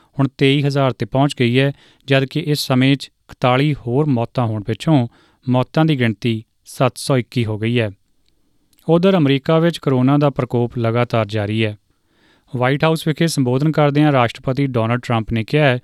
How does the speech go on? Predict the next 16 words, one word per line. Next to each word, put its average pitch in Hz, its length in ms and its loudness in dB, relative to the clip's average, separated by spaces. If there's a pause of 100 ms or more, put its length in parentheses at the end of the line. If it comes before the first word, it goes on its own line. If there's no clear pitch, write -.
(300)
ਕਿ 147 100 0
ਕੋਰੋਨਾ 147 420 2
ਜ਼ਰੀਏ 160 400 0 (180)
ਇਹ 147 200 -2
ਅਮਰੀਕਾ 120 460 0
'ਤੇ 135 320 0
ਇੱਕ 120 180 -8
ਵੱਡਾ 110 420 -2 (120)
ਹਮਲਾ 117 240 -2
ਕੀਤਾ 113 360 -4
ਗਿਆ 135 200 0
ਹੈ, 131 140 0 (400)
ਜਿਹਦੇ 151 240 2
ਨਾਲ 156 180 4 (100)
ਹੁਣ 117 200 -2
ਤੱਕ 117 260 0